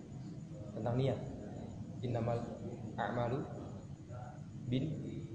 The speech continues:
bin niyah. Wa fil lafdin bin niyah. Iya. Yang namanya amalan itu terkait dengan niatnya.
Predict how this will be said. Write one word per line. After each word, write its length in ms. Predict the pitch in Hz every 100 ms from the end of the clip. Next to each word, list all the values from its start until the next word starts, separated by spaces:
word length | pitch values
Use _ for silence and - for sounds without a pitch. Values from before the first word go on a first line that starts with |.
| - - 107 104
bin 160 | 123 120
niyah. 280 | 127 131 107 - - - -
Wa 80 | 117
fil 160 | 127 123
lafdin 320 | 131 131 131
bin 160 | 120
niyah. 320 | 120 120 127 107 - - - - - - 107
Iya. 160 | 107 101 107 107 104 - - -
Yang 80 | 113
namanya 160 | 117 117
amalan 220 | 117 120
itu 100 | 120 135
terkait 240 | - 123
dengan 180 | 120 127
niatnya. 420 | 127 139 135 113